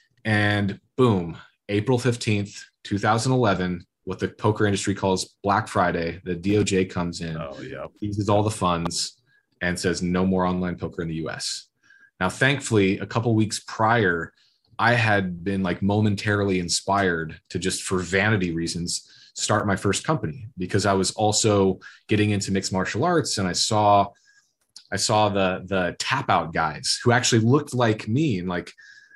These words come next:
Speaker 1: you know, they spoke like me, and they had tattoos, and they were really into sports. And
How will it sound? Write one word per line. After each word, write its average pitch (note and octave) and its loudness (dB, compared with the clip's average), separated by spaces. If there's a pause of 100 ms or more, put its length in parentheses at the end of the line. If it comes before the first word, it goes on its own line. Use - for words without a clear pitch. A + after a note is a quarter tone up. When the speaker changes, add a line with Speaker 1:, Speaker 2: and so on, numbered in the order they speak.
(160)
Speaker 1:
you F2 -8
know, E2+ -6
they F#2 4
spoke D3 4
like G#2+ 2
me, F#2 0
and F2 -6
they F2+ -4
had F2 -4
tattoos, A2+ 4
and F#2+ 2
they G2 2
were F#2+ 0
really G#2+ 2
into F#2+ 0
sports. D3 2
And F#2 -2